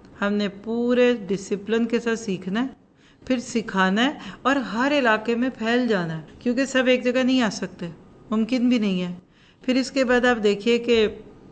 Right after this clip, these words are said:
अगली आयत में अगर देखें तो वन ट्वेंटी थ्री से वन ट्वेंटी एट, इसमें मुनाफिकीन के तस्करे हैं। और सूरत तौबा इसीलिए कुछ लोगों को हजम नहीं होती, कि इसमें हर थोड़ी देर के बाद दोबारा निफाक की बातें हैं।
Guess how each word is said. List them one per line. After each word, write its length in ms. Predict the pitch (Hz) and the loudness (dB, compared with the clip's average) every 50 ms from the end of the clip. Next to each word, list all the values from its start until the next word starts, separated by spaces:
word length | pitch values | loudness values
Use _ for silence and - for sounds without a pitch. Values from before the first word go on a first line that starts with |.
| - - - | -16 -8 -4
अगली 280 | 202 185 190 214 226 226 | -4 -2 0 2 2 2
आयत 220 | 214 214 214 214 220 | 2 2 0 -2 -2
में 120 | 220 220 | -2 -2
अगर 140 | 214 202 214 | 0 -2 -2
देखें 360 | 190 185 196 196 196 208 226 214 | -2 -2 -4 -4 -2 -4 -4 -2
तो 80 | 220 208 | -2 -2
वन 200 | 196 208 214 208 | 0 0 0 0
ट्वेंटी 320 | 214 208 196 190 196 208 | 0 0 0 0 -2 -2
थ्री 300 | 202 202 - 220 226 240 | -4 -4 -4 -2 -2 -2
से 140 | 233 240 226 | -2 -2 -2
वन 200 | 202 208 208 208 | 0 0 0 -2
ट्वेंटी 320 | 196 202 190 185 196 202 202 | -2 -2 -4 -4 -2 0 2
एट, 220 | 220 247 269 - - - - - _ - | 2 2 2 0 -6 -20 -20 -20 _ -4
इसमें 240 | 240 254 247 254 254 240 | -4 -2 0 0 0 0
मुनाफिकीन 760 | 220 220 208 196 196 196 - 196 - - 202 208 214 214 208 | 2 2 2 2 0 0 -2 -8 -6 -4 -2 0 0 0 0
के 120 | 214 208 | 0 -2
तस्करे 460 | 190 202 185 165 160 - - 214 214 | -2 -2 -4 -6 -6 -6 -4 0 0
हैं। 340 | 233 226 220 226 226 233 226 - _ - - - _ _ - | 0 0 0 -2 -4 -4 -8 -12 _ -20 -20 -20 _ _ -2
और 120 | 226 226 | -2 -2
सूरत 360 | 214 - - 240 247 277 277 | -2 -4 -4 -4 -4 -4 -4
तौबा 240 | - 208 202 196 226 | -4 -2 -2 0 2
इसीलिए 380 | 226 233 226 233 277 262 277 285 | 0 0 0 -2 -4 -2 -2 -2
कुछ 280 | 277 - 240 240 - | -2 -4 -6 -4 -2
लोगों 280 | 214 208 196 196 196 202 | -2 -2 0 0 -2 -2
को 120 | 202 240 | -2 -2
हजम 360 | 240 202 196 185 160 185 220 226 | -4 -2 -4 -4 -2 0 0 2
नहीं 200 | 233 240 226 196 | 2 0 0 0
होती, 240 | 170 165 - 180 | -2 -4 -6 -10
कि 280 | 170 165 - - - 247 | -14 -14 -14 -6 -2 -2
इसमें 240 | 262 233 247 277 269 | -2 0 2 2 2
हर 220 | 240 247 269 269 269 - | 4 2 2 2 2 2
थोड़ी 180 | 247 247 254 | 2 2 2
देर 220 | 240 214 226 220 214 | 2 2 2 2 2
के 160 | 214 - 220 | 0 0 0
बाद 200 | 208 214 214 208 | 2 2 2 0
दोबारा 460 | 190 202 196 190 185 185 196 220 240 240 - - - 202 | 0 0 0 2 2 2 2 0 0 -2 -6 -8 -4 -2
निफाक 400 | 202 196 202 196 180 170 175 - | -2 -2 0 0 0 0 -2 -4
की 80 | - 202 | -4 -2
बातें 340 | 185 202 196 196 202 233 226 | 0 0 0 0 -2 -2 -4
हैं। 220 | 240 262 240 - | -4 -4 -6 -10